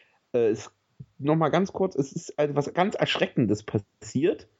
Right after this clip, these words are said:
Irgendeinem bei der S P D ist aufgefallen, dass Deutschland ein U-, oh nee, acht und hunderte <laughs> U-Boote nach Israel liefert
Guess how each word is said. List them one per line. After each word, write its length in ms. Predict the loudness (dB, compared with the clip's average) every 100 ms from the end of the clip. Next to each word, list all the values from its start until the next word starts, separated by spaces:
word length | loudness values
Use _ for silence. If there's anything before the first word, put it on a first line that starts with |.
| _
Irgendeinem 840 | 0 2 2 2 4 2 2 0
bei 100 | 2
der 140 | 4 4
S 100 | 2
P 140 | 0
D 160 | 2 2
ist 140 | 2
aufgefallen, 680 | 2 0 0 0 2 2 4
dass 320 | 2 -2 -6 -2
Deutschland 680 | 2 2 0 0 0 2
ein 180 | 0 0
U-, 220 | 0 0
oh 100 | 2
nee, 280 | 2 4 2 2 0 2
acht 260 | 0 0
und 280 | 0 0 -2 -6 _
hunderte 680 | -4 0 2 2 2 0 0 -4 -2
<laughs> 640 | 2 2 0 -2 -2 0
U-Boote 420 | 0 0 2 2
nach 140 | 2 0
Israel 480 | 0 0 2 4 4
liefert 480 | 2 0 0 0